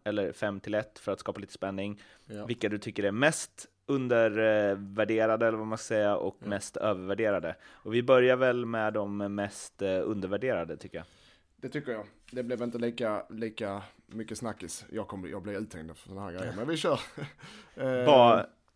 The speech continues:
Speaker 1: nu kommer bara gamla lagkamrater.
Speaker 2: Ja, underskattade, eh,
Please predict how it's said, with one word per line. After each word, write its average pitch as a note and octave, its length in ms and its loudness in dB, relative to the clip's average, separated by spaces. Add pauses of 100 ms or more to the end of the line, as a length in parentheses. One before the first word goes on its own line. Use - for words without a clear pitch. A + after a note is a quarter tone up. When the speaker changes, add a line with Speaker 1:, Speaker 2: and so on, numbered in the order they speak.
(120)
Speaker 1:
nu C#3 320 6
kommer A#2 300 2
bara A2 520 8
gamla G2 280 0
lagkamrater. F#2 760 -4 (140)
Speaker 2:
Ja, - 200 8 (440)
underskattade, C3 680 0
eh, A2+ 720 0